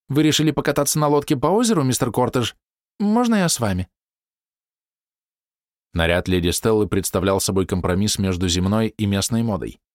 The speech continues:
На ней был то ли простецкий домашний халат, то ли замысловато обёрнутое вокруг тела банное полотенце горчичного цвета.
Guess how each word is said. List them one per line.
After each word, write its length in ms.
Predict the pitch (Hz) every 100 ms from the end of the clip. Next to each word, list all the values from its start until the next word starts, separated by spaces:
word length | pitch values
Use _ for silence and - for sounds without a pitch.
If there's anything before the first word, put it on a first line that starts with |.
| _ _ _ _ _ _ _ -
На 120 | 87
ней 160 | 87 85
был 180 | 87
то 80 | 82
ли 100 | 92
простецкий 540 | 87 90 - 98 - 92
домашний 420 | 87 87 - 82
халат, 420 | - 92 170 - _ _ _
то 100 | 120
ли 80 | 120
замысловато 600 | 113 117 107 113 113 110
обёрнутое 500 | 104 110 107 104 98
вокруг 320 | 95 104 104
тела 220 | - 120
банное 340 | 107 107 107 101
полотенце 500 | 98 98 117 117 110
горчичного 580 | 101 95 95 - 107 120
цвета. 440 | - 90 - -